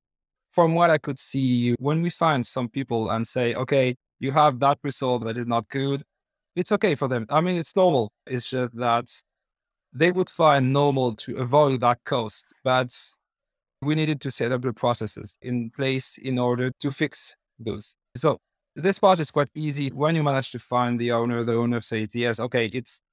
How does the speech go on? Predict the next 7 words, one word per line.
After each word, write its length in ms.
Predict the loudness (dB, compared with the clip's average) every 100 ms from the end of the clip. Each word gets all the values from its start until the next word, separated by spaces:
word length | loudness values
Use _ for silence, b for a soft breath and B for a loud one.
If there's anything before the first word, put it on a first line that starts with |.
| -4
maybe 300 | -2 0 2
time 200 | 2 2
consuming," 500 | -4 -4 -2 2 2
but 180 | 0
then 260 | 2 2 2 -8 _ _ _ _
you 180 | -4 -4
stay 360 | 0 0 2